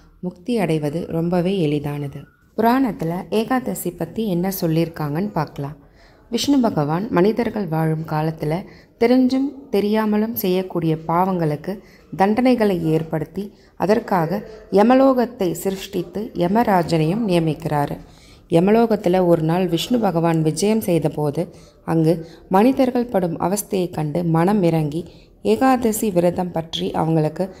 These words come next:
கருணையோட எடுத்து சொல்றாரு. யார் இந்த விரதம் தொடர்ந்து இருக்கிறாங்களோ அவங்களுக்கு பிறவி பயன் நீங்கி வைகுண்டம் சேர்வாங்க அப்படின்னு உறுதியளிக்கிறாரு.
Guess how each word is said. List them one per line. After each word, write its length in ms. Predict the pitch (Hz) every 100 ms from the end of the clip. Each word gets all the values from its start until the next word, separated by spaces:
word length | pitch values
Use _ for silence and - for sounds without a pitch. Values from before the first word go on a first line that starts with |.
| - -
கருணையோட 720 | - 202 269 254 190 165 196
எடுத்து 300 | 233 165 165 175
சொல்றாரு. 460 | 160 147 151 151 156 - - _ _ -
யார் 340 | 175 233 294
இந்த 260 | 254 226 202
விரதம் 480 | 170 185 214 220 247 - _ -
தொடர்ந்து 440 | 196 247 269 269
இருக்கிறாங்களோ 720 | 202 175 175 170 156 151 160
அவங்களுக்கு 680 | - 165 160 156 156 180 175 - - -
பிறவி 380 | 226 247 277 277
பயன் 420 | - 180 185 190
நீங்கி 420 | 165 165 165 180 - - -
வைகுண்டம் 540 | 185 247 285 240 220 208
சேர்வாங்க 640 | 170 165 160 160 156 170 156 160
அப்படின்னு 400 | 151 160 180 277 165
உறுதியளிக்கிறாரு. 840 | 190 202 190 151 - 143 147 143